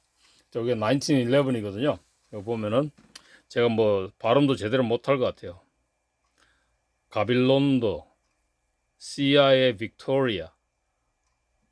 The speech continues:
에스파니아인가? 에스파니아인가? 이렇게 되게 적혀 있는 것 같아요. 아마 이게 made in Spain 돼 있고요. 요런 식으로 돼 있어요. 여기 이제 라마하고 모델 이름이 쓰리 에이디,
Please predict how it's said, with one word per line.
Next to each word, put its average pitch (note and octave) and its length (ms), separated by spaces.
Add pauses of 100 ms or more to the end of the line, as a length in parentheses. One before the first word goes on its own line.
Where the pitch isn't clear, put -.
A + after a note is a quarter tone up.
(240)
에스파니아인가? C3 880 (220)
에스파니아인가? B2 600
이렇게 A2+ 260
되게 G2+ 160
적혀 - 280
있는 G#2 200
것 F2+ 140
같아요. B2 320 (920)
아마 A2+ 520
이게 A#2 320
made A#2+ 340
in C3 80
Spain C3 420
돼 G#2 140
있고요. G2 380 (1800)
요런 A#2+ 200
식으로 G#2 180
돼 F2 140
있어요. C3+ 340 (480)
여기 G#2+ 200
이제 G2+ 140
라마하고 A2+ 680 (380)
모델 C#3 340
이름이 C3+ 440 (100)
쓰리 D3+ 260
에이디, C#3 580